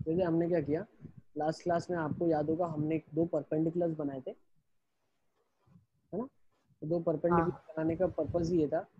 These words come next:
Speaker 1: कि हमने पहले क्या किया, एडीई ट्रायंगल का एरिया लिख लिया।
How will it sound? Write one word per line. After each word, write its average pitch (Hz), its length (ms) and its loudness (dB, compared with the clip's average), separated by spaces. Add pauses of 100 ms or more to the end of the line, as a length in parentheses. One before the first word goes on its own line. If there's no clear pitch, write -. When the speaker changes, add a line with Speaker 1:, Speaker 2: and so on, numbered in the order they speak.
(120)
Speaker 1:
कि - 300 -14
हमने 156 300 0
पहले 175 240 4
क्या 175 120 2
किया, 185 140 2 (120)
एडीई 185 400 8
ट्रायंगल 160 360 2
का 175 80 4
एरिया 147 260 6
लिख 139 200 2
लिया। 127 140 -8